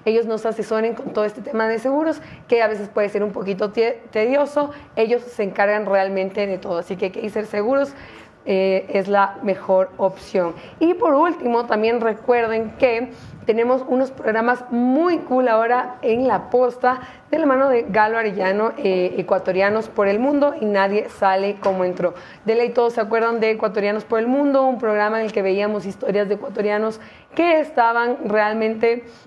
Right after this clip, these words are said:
en distintas partes del planeta y nos contaban, obviamente, sus historias. Y ahora podrán ver ese programa de nuevo aquí en La Posta. Y también, por último, Nadie Sale Como Entró.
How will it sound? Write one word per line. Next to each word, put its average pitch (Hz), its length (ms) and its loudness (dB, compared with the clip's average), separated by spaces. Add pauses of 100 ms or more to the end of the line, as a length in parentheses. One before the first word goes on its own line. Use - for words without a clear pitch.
(120)
en 226 160 2
distintas 233 520 -2
partes 220 580 0
del 202 280 -2
planeta 311 640 0 (200)
y 294 100 2
nos 294 160 0
contaban, 247 600 0
obviamente, 240 640 0
sus 226 220 -6
historias. 196 580 0 (380)
Y 262 160 2
ahora 226 320 2
podrán 220 480 0
ver 240 280 2
ese 311 240 0
programa 247 580 2
de 190 120 -2
nuevo 262 400 0
aquí 277 540 -4
en 240 480 0
La 170 200 -2
Posta. 185 440 0 (400)
Y 285 100 2
también, 320 480 4 (220)
por 214 140 2
último, 247 460 0
Nadie 220 260 2
Sale 214 260 0
Como 233 180 0
Entró. 320 300 2